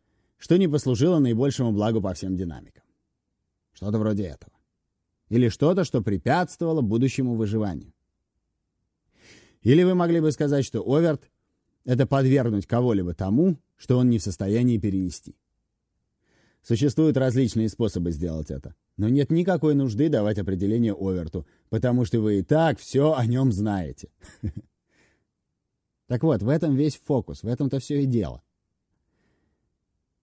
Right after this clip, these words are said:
Так вот, что было трудным, так это дать определение ответственности. Таким образом, чтобы это можно было использовать в процессе. И он не бил бы мимо цели.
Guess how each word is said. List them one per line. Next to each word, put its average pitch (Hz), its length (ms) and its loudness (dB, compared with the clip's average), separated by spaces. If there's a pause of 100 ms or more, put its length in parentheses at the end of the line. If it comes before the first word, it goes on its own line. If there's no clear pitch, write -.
(440)
Так 135 100 2
вот, 151 240 2 (140)
что - 180 0
было 165 180 4
трудным, 196 440 4
так 127 140 -2
это 143 120 0
дать 147 220 0
определение 151 560 2
ответственности. 120 1040 -2 (480)
Таким 185 340 2
образом, 101 460 0 (240)
чтобы 131 260 2
это 139 140 2
можно 139 240 2
было 127 180 0
использовать 113 460 -2
в - 40 -20
процессе. 110 600 -6 (720)
И 98 100 -2
он 123 120 4
не 123 100 4
бил 127 200 4
бы 120 120 2
мимо 113 260 0
цели. - 340 -12